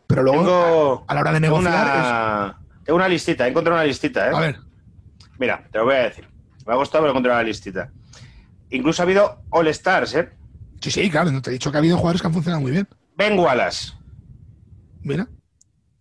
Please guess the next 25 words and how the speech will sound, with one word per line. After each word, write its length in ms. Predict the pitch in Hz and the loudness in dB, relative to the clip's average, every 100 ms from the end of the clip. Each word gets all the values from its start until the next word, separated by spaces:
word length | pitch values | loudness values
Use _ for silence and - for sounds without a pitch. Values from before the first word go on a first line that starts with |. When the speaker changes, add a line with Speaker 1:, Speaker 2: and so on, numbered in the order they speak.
| _ _ _ _ _ _ _ _ _ _ _ | _ _ _ _ _ _ _ _ _ _ _
Speaker 2:
Eh, 220 | 117 117 110 113 117 | -4 -4 -8 -12 -14
probó 220 | - 120 156 | -4 0 2
en 60 | |
el 120 | 147 | 0
Reggio 260 | 123 143 147 | 0 -2 -2
Calabria 640 | 123 123 123 101 95 85 | 0 0 0 -2 -4 -4
antes 240 | - 107 101 | -10 -8 -6
de 100 | 104 | -6
ser 160 | 113 | -8
firmado 240 | 110 104 - | -8 -4 -4
por 80 | 85 | -4
Washington. 320 | 82 - - | -10 -14 -18
Muy 120 | - - | -18 -16
bien. 160 | 95 | -18
Speaker 1:
<laughs> 20 | - | -6
Ah, 220 | 123 143 | -2 0
pues 100 | - | 0
tuvo 120 | 131 | 0
unos 180 | 143 135 | 0 0
años 200 | 151 147 | -2 -2
muy 80 | 135 | -2
buenos, 240 | 143 135 | -4 -4
además, 280 | 127 127 139 | -6 -4 -4
Reggio 180 | 135 127 | -4 -6
Calabria. 380 | 123 139 131 | -6 -6 -8